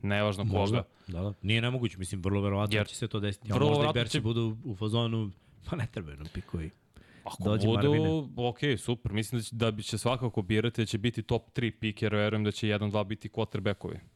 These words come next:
Speaker 1: Jer će neko skočiti na
Speaker 2: Da.
Speaker 1: draftu i tradovati. To uvek tako bude.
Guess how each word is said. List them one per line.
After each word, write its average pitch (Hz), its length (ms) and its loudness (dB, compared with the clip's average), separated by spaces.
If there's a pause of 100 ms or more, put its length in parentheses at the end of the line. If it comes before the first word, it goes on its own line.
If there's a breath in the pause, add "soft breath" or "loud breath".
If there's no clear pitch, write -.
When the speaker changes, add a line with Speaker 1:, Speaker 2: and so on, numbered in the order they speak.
(220)
Speaker 1:
Jer 87 140 -8
će - 200 -4
neko 92 360 -2 (260)
skočiti - 500 -4
na 87 100 0
Speaker 2:
Da. 123 80 0
Speaker 1:
draftu 92 300 -2
i 98 40 -4
tradovati. 95 500 -6
To - 140 -2
uvek 98 160 -2
tako 95 240 -4
bude. 90 200 -4